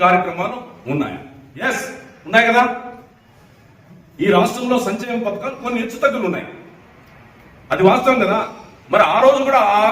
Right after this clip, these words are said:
ఆ ప్రభుత్వాలు చేసినటువంటి డబ్బులు, ఆ ప్రభుత్వానికి ఉన్నటువంటి మ్యానే-, మ్యాండేటరీ ప్రకారం చేసినటువంటి సంక్షేమ పథకాల్లో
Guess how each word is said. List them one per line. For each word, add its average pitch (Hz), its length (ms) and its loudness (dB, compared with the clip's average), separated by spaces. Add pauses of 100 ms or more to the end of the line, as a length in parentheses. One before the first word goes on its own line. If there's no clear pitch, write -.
(120)
ఆ - 20 -2 (100)
ప్రభుత్వాలు 262 500 0
చేసినటువంటి 226 640 -4
డబ్బులు, 214 280 -2 (200)
ఆ - 100 -4
ప్రభుత్వానికి 220 580 -4
ఉన్నటువంటి 196 460 -6
మ్యానే-, 214 320 -4
మ్యాండేటరీ 214 460 -8
ప్రకారం 185 380 -2
చేసినటువంటి 170 520 -12
సంక్షేమ 175 340 -8
పథకాల్లో 156 420 -6